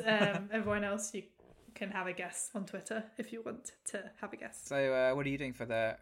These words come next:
Speaker 2: for the rest of the evening?
Speaker 1: I am gonna make, uh, I'm gonna go water my garden, which is now my baby. Though I'm not gonna have to water it for the next week because we're gonna have rain for seven days now, apparently.
Speaker 2: Really?
Speaker 1: Yeah, seven days like Craig
Speaker 2: I'm,
Speaker 1: David.
Speaker 2: I'm kind of happy about that because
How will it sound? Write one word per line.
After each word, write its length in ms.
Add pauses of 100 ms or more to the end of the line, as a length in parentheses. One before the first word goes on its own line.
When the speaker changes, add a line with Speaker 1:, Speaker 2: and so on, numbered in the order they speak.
(180)
Speaker 2:
for 100
the 100
rest 160
of 60
the 80
evening? 280 (240)
Speaker 1:
I 180
am 260
gonna 160
make, 340 (140)
uh, 20
I'm 240
gonna 160
go 160
water 260
my 120
garden, 360
which 240
is 320
now 240
my 280
baby. 720
Though 60 (140)
I'm 120
not 140
gonna 120
have 240
to 80
water 300
it 200 (120)
for 120
the 40
next 240
week 380
because 220
we're 80
gonna 180
have 120
rain 400 (600)
for 100
seven 240
days 280
now, 180
apparently. 600 (560)
Speaker 2:
Really? 280
Speaker 1:
Yeah, 260 (160)
seven 260
days 240
like 140
Craig 160
Speaker 2:
I'm, 40
Speaker 1:
David. 420 (100)
Speaker 2:
I'm 100
kind 240
of 60
happy 260
about 280
that 300
because 460